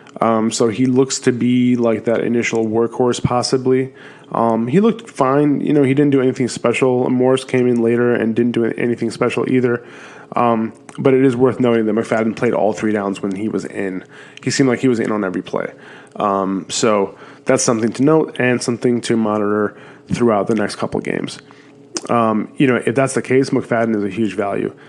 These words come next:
I mean, you're gonna be getting him, you know, and starting him weeks one through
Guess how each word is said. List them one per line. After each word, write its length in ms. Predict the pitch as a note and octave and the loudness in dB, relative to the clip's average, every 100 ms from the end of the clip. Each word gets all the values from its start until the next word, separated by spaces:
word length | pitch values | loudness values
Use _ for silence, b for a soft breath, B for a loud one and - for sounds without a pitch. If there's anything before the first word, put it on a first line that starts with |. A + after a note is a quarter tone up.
| B | B
I 60 | - | -4
mean, 220 | B2 A2+ | 0 0
you're 160 | A2+ B2 | 2 2
gonna 160 | B2+ | 2
be 180 | A#2+ A#2+ | 2 -2
getting 280 | A#2 A#2+ A#2+ | 0 0 0
him, 380 | G2+ A#2+ A2+ - B B B | -2 -2 -2 -6 B B B
you 80 | C3+ | 0
know, 200 | A#2+ G2+ | 2 2
and 120 | G#2 | 0
starting 460 | - - B2 - A#2+ | -2 -2 0 0 -2
him 280 | G2 A2 G#2 | -2 -4 -4
weeks 400 | - B2 - - | -4 -4 -4 -12
one 640 | - - B2 B2+ B2+ C3+ B B B B B - | -8 -2 0 2 0 -2 B B B B B -20
through 1000 | - - B2 B2 B2 A#2+ A#2 A2+ A2+ A#2 | -20 -12 -2 2 4 4 2 2 0 -2